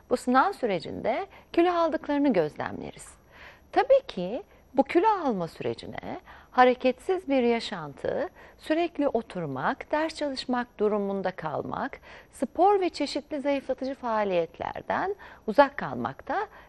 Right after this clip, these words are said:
etkili. Ancak birçok genç arkadaşımız sınav öncesi dönemlerde aşırı bir abur cubur ihtiyacı duyduklarını da anlatmaktalar ve beslenme düzenlerinin normalden farklılaştığını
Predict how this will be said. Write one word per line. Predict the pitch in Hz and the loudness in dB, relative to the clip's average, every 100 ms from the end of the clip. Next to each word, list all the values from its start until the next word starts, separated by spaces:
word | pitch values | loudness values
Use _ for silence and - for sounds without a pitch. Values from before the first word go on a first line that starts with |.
| - | 0
etkili. | 285 - - - - _ _ - - - | 0 0 -8 -10 -12 _ _ -20 -20 4
Ancak | 185 285 247 226 - | 6 6 4 2 2
birçok | 370 339 233 196 | 2 2 0 -2
genç | 226 208 - | -2 -2 -4
arkadaşımız | 139 - - - - - 269 392 - - - - | -6 -6 -6 -6 -10 -8 -6 -8 -12 -20 -20 -6
sınav | 233 277 320 | 2 4 4
öncesi | 233 160 - 139 | 0 -2 -6 -6
dönemlerde | 131 - - - 50 50 - 208 302 403 - - - - | -6 -8 -10 -8 -6 -6 -4 -2 -2 -4 -8 -18 -20 0
aşırı | 240 - 277 277 208 | 0 2 2 0 0
bir | 247 269 - - - - | -2 -2 -6 -10 -20 2
abur | 220 240 233 | 4 6 4
cubur | 254 311 | 2 2
ihtiyacı | 269 - 175 143 131 170 | 2 2 2 4 2 0
duyduklarını | 208 247 175 170 - 143 - - | 2 2 2 -4 0 0 0 0
da | 285 381 381 - - | 2 2 0 -8 2
anlatmaktalar | 226 220 202 - 180 160 - - - 277 403 - - - - | 4 4 2 0 -2 -2 -4 -4 -2 -2 -2 -6 -14 -2 0
ve | 180 | 2
beslenme | 208 - 226 254 311 349 | 0 -2 0 0 0 0
düzenlerinin | 214 170 151 - - - 64 220 330 415 - - - | 0 0 -2 -4 -8 -8 -8 -4 -4 -4 -8 -10 2
normalden | 277 277 262 208 156 165 285 392 - - - | 8 8 8 6 2 2 2 2 -4 -18 8
farklılaştığını | 320 294 220 190 156 - - - 185 349 | 8 10 4 2 2 -2 -4 -4 -2 -4